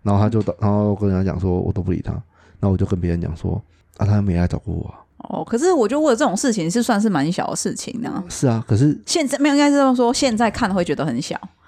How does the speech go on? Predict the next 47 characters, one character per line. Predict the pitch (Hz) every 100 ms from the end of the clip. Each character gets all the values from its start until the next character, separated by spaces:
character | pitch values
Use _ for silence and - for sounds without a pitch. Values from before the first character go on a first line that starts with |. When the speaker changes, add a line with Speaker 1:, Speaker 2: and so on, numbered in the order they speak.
| _ - _
Speaker 2:
可 | -
是 | 220
以 | 294 185
前 | 175 143
可 | 151
能 | 139
在 | 196
那 | 196
个 |
当 | 175 156
下 | 165 165
就 | -
不 | -
是 | 165
这 | 139
么 | -
觉 | - -
得。 | - -
Speaker 1:
嗯。 | - - - -
反 | 104
正 | 180
我 | 123
会 | 160
觉 | -
得 | 131
说， | 123 135 135 _ -
怎 | 98
样 | 113 131
你， | 90 76 - _ _ _ _ _ _ _ _ _
你 | - 92
对 | -
我 | 120 -
摔 | -
东 | 101 101
西 | 101
干 | 95 92
嘛？ | - - - _ _ _ _ _ _ -
Speaker 2:
嗯， | - 147 135 214 -
对。 | - 143 156 - -
Speaker 1:
摔 | - 107
屁 | 113
摔 | 98 82 85
哦。 | 101 - _ _
Speaker 2:
对， | - 165
摔 | 180 151
屁 | 170
摔。 | - -